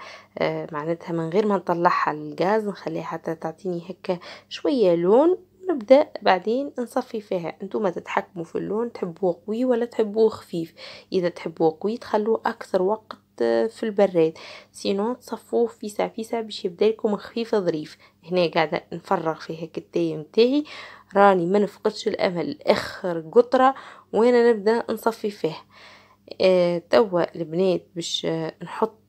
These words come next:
النعناعات متاعي، آه، غسلتهم وخليتهم في الماء متاعهم، حصير وصفيتهم توا. وهذه هي معناتها كويس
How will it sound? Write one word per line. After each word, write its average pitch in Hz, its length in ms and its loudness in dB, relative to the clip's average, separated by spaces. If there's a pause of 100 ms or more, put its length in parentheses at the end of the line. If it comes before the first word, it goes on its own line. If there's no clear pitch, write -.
(160)
النعناعات 202 800 4
متاعي، 214 640 -2 (160)
آه، 160 180 -4
غسلتهم 196 760 -2
وخليتهم 170 480 -6
في 180 100 -6
الماء 190 200 -2
متاعهم، 190 560 -2
حصير 190 400 -6
وصفيتهم 190 800 -4
توا. 220 320 2 (600)
وهذه 269 920 0
هي 247 460 2
معناتها 226 460 0
كويس 220 500 0